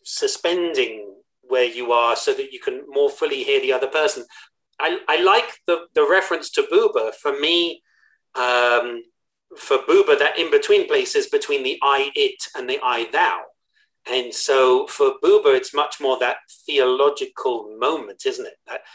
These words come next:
but I, I get it's that spiritual moment that you can't explain. So I, I find this fascinating, actually. It sounds like it's more interfaith being than interfaith talking or discussing, which, which I find, I, I find that very interesting. I,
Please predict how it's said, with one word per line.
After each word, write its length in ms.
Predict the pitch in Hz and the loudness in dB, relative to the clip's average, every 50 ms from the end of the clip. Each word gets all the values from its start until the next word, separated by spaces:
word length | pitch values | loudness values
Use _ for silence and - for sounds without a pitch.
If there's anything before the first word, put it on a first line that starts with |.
| _ _ _ | _ _ _
but 100 | - 143 143 | 0 2 2
I, 140 | 135 135 131 - | 2 2 0 0
I 140 | 147 147 143 | 0 0 2
get 260 | 165 170 170 - - - | 2 0 0 0 -2 -6
it's 180 | 147 143 - | -6 -6 -2
that 220 | - 143 151 - - | -2 -2 -2 -2 -6
spiritual 540 | - - - 196 185 180 175 - 165 156 | -8 0 2 4 4 4 2 -2 -4 -2
moment 240 | 147 143 139 151 151 | -2 0 -2 -2 -2
that 140 | - 143 143 | -2 -4 -4
you 100 | 156 151 | -4 -10
can't 380 | - - 175 175 185 180 - - | -4 0 2 2 2 2 0 -2
explain. 640 | 143 139 - - - - - 135 123 110 104 87 - _ _ _ _ _ _ _ _ _ _ | -2 -2 -2 -8 -8 -4 -2 -2 -2 -2 -2 -6 -10 _ _ _ _ _ _ _ _ _ _
So 320 | - - 151 147 165 175 - - - _ _ | -4 2 4 4 4 2 0 -10 -16 _ _
I, 120 | - 175 196 - | -4 -4 -2 0
I 80 | - - | -2 -2
find 240 | - - 240 277 453 | 2 2 2 2 4
this 140 | 185 - - | 2 0 0
fascinating, 580 | - 196 196 - - 190 143 123 110 - 117 120 | 0 0 0 0 0 -2 -4 -4 -6 -8 -10 -10
actually. 340 | 120 - - 139 139 135 _ | -10 -10 -10 -12 -12 -18 _
It 160 | - 143 139 | -18 -12 -4
sounds 240 | - 185 185 180 - | -2 0 0 0 0
like 180 | 165 151 - - | -2 -2 -2 -2
it's 180 | 147 - - | -6 -8 -4
more 280 | 156 143 143 147 151 147 - _ _ _ _ _ _ _ | 0 2 2 2 2 0 -4 _ _ _ _ _ _ _
interfaith 640 | - 165 165 151 - 160 143 - - 147 139 143 - 131 _ _ | -6 -6 -6 -4 -4 -4 -4 0 0 0 0 -2 -8 _ _ _
being 520 | 156 156 147 139 135 123 120 120 117 107 | -12 -10 -8 -6 -6 -6 -6 -8 -10 -8
than 160 | 120 117 123 143 - | -10 -10 -10 -10 -12
interfaith 560 | 139 131 120 - 123 107 - 120 117 113 - _ | -12 -12 -8 -8 -8 -6 -6 -8 -10 -10 -14 _
talking 580 | - - 147 151 143 - - 120 110 107 107 110 | -6 0 2 2 2 0 -2 -8 -8 -8 -10 -14
or 100 | 113 113 | -16 -12
discussing, 560 | - 123 107 - - 156 147 - - - 87 _ _ _ - - - _ _ | -10 -8 -8 -4 -4 -2 -4 -4 -6 -10 -14 _ _ _ -20 -20 -20 _ _
which, 220 | - - 117 - - - | -16 -16 -14 -14 -16 -8
which 180 | - 147 147 - | -6 -6 -2 0
I 100 | 143 147 | 0 0
find, 280 | 143 - - 175 175 175 - | 2 2 0 0 0 -2 -2
I, 160 | 156 170 170 - - | -2 -2 -2 -2 -2
I 120 | 175 170 | -2 -2
find 260 | 170 - 240 247 208 | 0 0 0 2 2
that 120 | 185 160 - | 0 2 2
very 220 | 160 156 151 147 | 2 2 2 0
interesting. 440 | 160 165 156 - 151 160 - 151 - - | -4 -6 -4 -2 -4 -4 -4 -8 -8 -2
I, 160 | 147 160 170 | -2 -2 -2